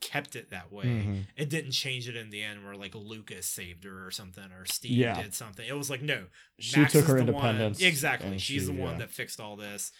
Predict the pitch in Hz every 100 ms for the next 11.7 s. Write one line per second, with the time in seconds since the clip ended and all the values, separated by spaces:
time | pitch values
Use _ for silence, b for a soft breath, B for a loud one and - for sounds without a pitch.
0 | B B 190 247 240 127 185 165 190 151
1 | 127 87 - 170 104 - - 165 120 120
2 | 131 110 113 107 95 113 117 135 - 92
3 | 82 85 87 B B B 110 110 101 98
4 | - - 123 110 95 - - 127 110 104
5 | 92 110 95 90 90 92 87 120 117 95
6 | 87 90 92 92 90 - 113 131 139 135
7 | 113 98 92 165 127 - - 156 185 185
8 | 165 131 123 151 170 147 127 110 - -
9 | - - - 135 127 131 - 131 127 117
10 | - 101 - 127 123 - 101 95 92 -
11 | 95 - 98 - 67 69